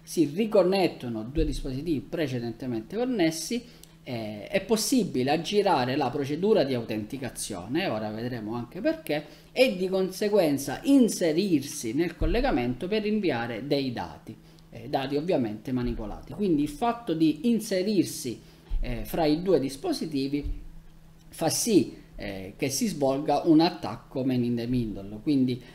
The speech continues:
eh, nel, nello specifico un attacco spoofing, per, in quanto ci interponiamo, eh, nel mezzo fra i due dispositivi, quindi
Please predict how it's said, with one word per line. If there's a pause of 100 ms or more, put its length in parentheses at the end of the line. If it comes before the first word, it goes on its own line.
eh,
nel,
nello
specifico
un
attacco
spoofing, (220)
per,
in
quanto
ci
interponiamo,
eh,
nel
mezzo
fra
i
due
dispositivi,
quindi